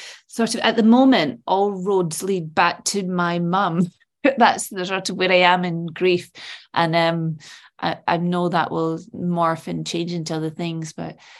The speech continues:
yeah, I really loved that process. I'd love to do it again in five years and see, see how much has changed.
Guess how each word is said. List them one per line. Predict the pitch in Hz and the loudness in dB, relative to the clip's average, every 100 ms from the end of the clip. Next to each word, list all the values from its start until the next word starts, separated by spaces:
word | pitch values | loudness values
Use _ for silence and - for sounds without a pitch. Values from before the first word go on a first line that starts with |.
| _ _ | _ _
yeah, | - 202 175 160 | -8 -2 2 2
I | 160 170 | 2 0
really | 190 220 180 | 0 0 0
loved | 175 175 175 - - _ | 0 -2 -8 -18 -20 _
that | - - | -10 -8
process. | - 180 170 156 156 - 175 - - - - | -6 -6 -4 -6 -8 -12 -14 -14 -20 -20 -8
I'd | 180 | 2
love | 214 269 | 4 4
to | 294 | 2
do | 240 220 | 0 0
it | 180 | 0
again | 180 208 233 | 0 2 2
in | 185 | 0
five | 175 180 170 156 | -2 0 0 -2
years | 214 180 156 | -2 -2 -4
and | 156 | -8
see, | - 170 160 156 | -8 -4 -2 -4
see | - - 175 170 165 - - - - 208 _ _ | -6 -6 -2 0 -2 -4 -12 -16 -16 -18 _ _
how | - - 175 151 156 | -14 -10 -6 -4 -4
much | 156 165 - - | -2 -4 -4 -4
has | 180 | 0
changed. | - 381 427 - - | 2 2 4 2 0